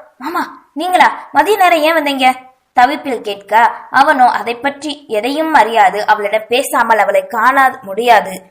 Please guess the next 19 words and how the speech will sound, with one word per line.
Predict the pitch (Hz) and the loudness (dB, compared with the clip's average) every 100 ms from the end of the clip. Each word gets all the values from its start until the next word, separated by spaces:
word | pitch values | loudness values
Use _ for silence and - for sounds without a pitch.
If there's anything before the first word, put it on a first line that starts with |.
| _ _ _ | _ _ _
அவள் | - 294 311 | 2 2 4
வார்த்தைகளை | 269 285 339 285 247 | 2 2 0 -2 -4
கேட்க | - 466 339 | -4 -4 -2
முடியாது. | 311 330 302 294 254 226 | 0 2 6 4 4 -2
ஏக்கம் | 277 302 311 262 | 2 2 4 0
மட்டுமே | 202 - 208 190 | 0 -6 -10 -8
நிறைந்திருந்தது. | 247 214 208 208 196 190 190 175 - _ - | -4 -4 -4 -6 -6 -8 -8 -12 -16 _ -6
உள்ளே | 285 320 302 | 0 4 4
வந்தவனோ | 226 226 208 214 208 | 4 4 2 2 0
அவள் | 208 208 214 | 0 0 -2
இரு | 285 285 | -6 0
கைகளையும் | 233 247 247 247 | 0 0 -4 -4
பற்றி | 233 208 214 185 | -6 -6 -10 -8
தன்னருகில் | 208 214 240 269 294 - | -6 0 2 2 -6 -10
இழுத்து | 220 254 254 202 - | -10 -10 -6 -6 -6
குனிந்து | 233 269 226 - | -8 -6 -8 -10
தன் | - 202 | -12 -12
ஏக்கம் | 202 240 - 311 285 | -8 -10 -2 -2 -2
தீர | 320 311 220 - - | -4 -2 -2 -2 -10